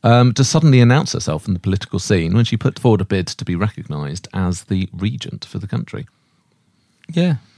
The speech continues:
Speaker 2: but it seemed a reasonable thing. It was just the power imbalance below her.
Speaker 1: Seems a reasonable thing, but just in, purely in terms of agency, independence
Speaker 2: Mm.
Speaker 1: of action.
Speaker 2: Oh, yeah, brilliant.
Speaker 1: She's been doing nothing, she's just given birth, her husband's mad, and she's like, "Hey, you know what,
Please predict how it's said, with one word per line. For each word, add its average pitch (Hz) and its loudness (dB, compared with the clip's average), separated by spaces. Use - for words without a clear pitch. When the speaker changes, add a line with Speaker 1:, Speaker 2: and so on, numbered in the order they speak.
Speaker 2:
but 175 0
it 170 -4
seemed 180 0
a 170 0
reasonable 160 -2
thing. 160 4
It 131 4
was 117 -2
just - 2
the 139 4
power 143 4
imbalance 123 4
below 117 4
her. 101 -2
Speaker 1:
Seems 214 0
a 139 4
reasonable 98 4
thing, 110 2
but 127 -2
just 123 -2
in, 120 0
purely 127 4
in 104 2
terms 101 0
of 90 -8
agency, 107 0
independence 92 0
Speaker 2:
Mm. 90 -8
Speaker 1:
of 90 -4
action. 98 -6
Speaker 2:
Oh, 143 8
yeah, 123 6
brilliant. 120 2
Speaker 1:
She's 107 -6
been 104 0
doing 160 2
nothing, 110 2
she's - -4
just - 0
given 85 0
birth, 92 0
her 76 -4
husband's 87 0
mad, 92 -2
and 90 -4
she's 98 -6
like, 90 -4
"Hey, 110 0
you 107 2
know 82 0
what, 80 -2